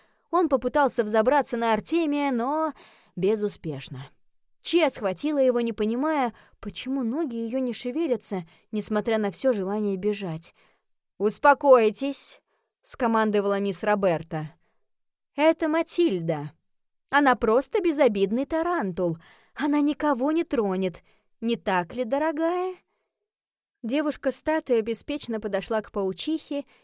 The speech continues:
и похлопала ее по лапам, насколько смогла дотянуться. Паучиха начала извиваться, будто ей стало щекотно. "Она довезет нас до дома, Чия", объяснила мисс Роберта. "Не думали же вы,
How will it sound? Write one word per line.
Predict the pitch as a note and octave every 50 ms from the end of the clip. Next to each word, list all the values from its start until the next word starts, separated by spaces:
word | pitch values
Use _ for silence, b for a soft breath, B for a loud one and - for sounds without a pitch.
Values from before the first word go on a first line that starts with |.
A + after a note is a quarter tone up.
| b
и | - C#4+
похлопала | A3+ - A3 G3+ - C#4+ D4+ E4+ E4 - C4+ C4
ее | B3+ B3 A#3 A3 C#4 D4
по | - D4+
лапам, | D4+ D4+ C#4+ C#4 A#3 G3 F3+ E3 - F3 E3 E3 E3 b b b _
насколько | G3+ F#3+ F3+ - - A#3 G#3+ G#3 -
смогла | F#3 - F#3+ F3 F3 F3 G3 G3
дотянуться. | G3 G3+ - - - A3 G#3 F#3 E3 D3 - - - C#3+ D3 - _ _ _ _ _ _ _ _ _
Паучиха | - F3 E3+ E3+ E3 - - A#3+ A#3+ G#3 - G3+
начала | F#3+ F#3 - - G3+ G3+ G#3+ A3
извиваться, | A3 G3+ G3 G#3 G#3+ G3+ G3 A#3+ C#4 D4 - - - A#3
будто | G3 A3 A3+ - - G#3
ей | F#3+ F#3+ A#3+ C#4 B3
стало | - - - F#3+ G3 G#3+
щекотно. | G#3 - - C4+ C4 - - C4+ G#3+ F3 E3 - D#3 D#3 D#3 b b b b b b b b b b b b _ _ _ _ _ _ _ _ _ _ -
"Она | F#3+ F#3+ F#3 F#3+ G#3 B3
довезет | A#3 C#4+ C4+ B3 B3+ G3 - G3 G#3 A#3
нас | - C4+ C#4 C4
до | A#3 A#3 D4 D4
дома, | A#3 A#3 G#3+ G#3+ A#3 C4 D4+ D4
Чия", | - - - - F#3+ F3 E3 D#3 D#3 D#3 E3 E3 E3 b b b b b b
объяснила | - G#3 F#3 G3+ G3 G3+ G3 - A3+ A3 G#3 G3 F#3+
мисс | G3 F#3+ F3+ -
Роберта. | G3 G3 G3+ F#3 F#3 E3 D#3 D#3+ - - D#3+ D#3+ - - _ _ _ _ _ _ _ _
"Не | A3+ A#3+ A3
думали | F#3+ A3 C#4+ F4 G#4 G#4+ F#4+ F#4
же | D4+ A#3 C4 C4+
вы, | G#3+ F#3+ F3 E3+ F3+ A3+ C#4